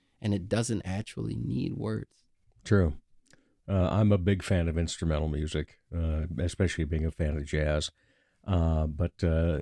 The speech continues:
Speaker 2: I also go to that other side of the coin where that, uh, famous phrase is, "When you're happy, you hear the music.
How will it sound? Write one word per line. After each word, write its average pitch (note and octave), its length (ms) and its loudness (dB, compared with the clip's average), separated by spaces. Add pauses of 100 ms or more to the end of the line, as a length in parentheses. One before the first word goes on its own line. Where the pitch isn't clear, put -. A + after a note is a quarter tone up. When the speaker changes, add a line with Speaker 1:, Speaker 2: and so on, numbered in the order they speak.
(140)
Speaker 2:
I F2 140 2
also F#2 600 2 (360)
go G#2+ 160 4
to G2 80 4
that F#2+ 240 4
other G2+ 240 2
side G2 300 2
of F2 60 2
the F2 60 2
coin F#2 480 2
where F2+ 220 0
that, E2+ 400 -2
uh, D#2+ 320 0 (400)
famous G2 380 2
phrase F#2+ 480 2
is, F2 340 0 (1120)
"When G#2 200 4
you're F#2 140 2
happy, G#2+ 340 0
you F#2 140 4
hear F#2 220 4
the F2 80 2
music. F2+ 440 2